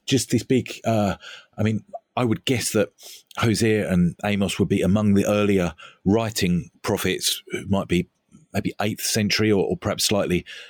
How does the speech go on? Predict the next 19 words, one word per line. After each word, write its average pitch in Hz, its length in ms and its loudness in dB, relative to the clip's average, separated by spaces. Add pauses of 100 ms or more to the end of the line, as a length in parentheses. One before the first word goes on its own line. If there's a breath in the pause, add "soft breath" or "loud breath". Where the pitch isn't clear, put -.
(160 loud breath)
earlier. 107 340 0
But 107 140 -4
then 117 240 -2
you, 107 200 -2
you've 147 200 0
got 143 100 0
a 131 60 0
lot 190 120 2
of 196 100 0
people 110 440 0 (420 loud breath)
before 147 320 0
them, 78 200 -2
haven't 101 220 0
you? 85 160 2
So 85 260 -2 (100)
Nathan, 104 640 0
um, 76 440 -4 (240)
uh, 76 360 0
and 71 240 -8